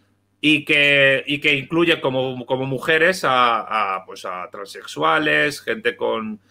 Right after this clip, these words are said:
eh, género no binario, ese tipo de, de rollos generistas, ¿no?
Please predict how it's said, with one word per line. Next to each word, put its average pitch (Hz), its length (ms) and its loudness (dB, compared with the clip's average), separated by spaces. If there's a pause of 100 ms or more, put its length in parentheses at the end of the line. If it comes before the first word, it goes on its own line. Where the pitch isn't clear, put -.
(280)
eh, 98 140 -10 (300)
género 120 300 2
no 117 100 2
binario, 151 440 2
ese 139 120 -4
tipo 127 220 -4
de, 101 380 -4
de 113 160 -4
rollos 120 320 -2
generistas, 101 600 -8
¿no? 131 180 -8